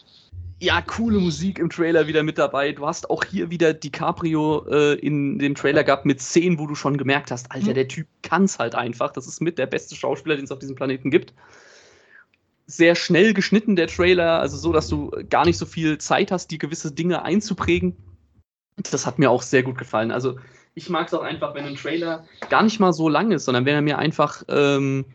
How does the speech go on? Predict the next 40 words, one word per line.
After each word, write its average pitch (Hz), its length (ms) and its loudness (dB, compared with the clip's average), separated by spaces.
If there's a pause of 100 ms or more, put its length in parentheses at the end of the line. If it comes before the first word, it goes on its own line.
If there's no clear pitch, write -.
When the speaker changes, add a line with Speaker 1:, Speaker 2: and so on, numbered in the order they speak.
(380)
Speaker 1:
ja, 170 180 6
wenn 170 100 6
so 160 80 2
Marketing 170 440 0
einfach 160 380 -2
kurz - 260 -6
und 175 120 -2
knackig - 400 -4
ist, - 160 -10
mir 180 120 4
vielleicht - 600 -10
schon 185 120 -2
ein 170 80 -6
bisschen 208 320 -6
viel 226 340 -12
auch - 300 -8 (220)
zeigt, 196 360 -2
aber 160 160 4
in 165 80 6
so 190 160 -2
schnellen 175 300 2
Abschnitten, 190 380 0
dass 156 120 0
es 151 100 -8
mir 156 120 6
gar 165 140 2
nicht - 300 -2
groß 175 240 2
im 156 60 0
Kopf 254 200 -4
geblieben 139 360 -2
ist, 170 200 -2
aber 127 200 2
dass 165 140 6
ich 165 100 2
Speaker 2:
Mhm. 151 60 0
Speaker 1:
einfach 143 180 -4
nur 139 120 -4
sage, 147 240 0
okay, 139 400 0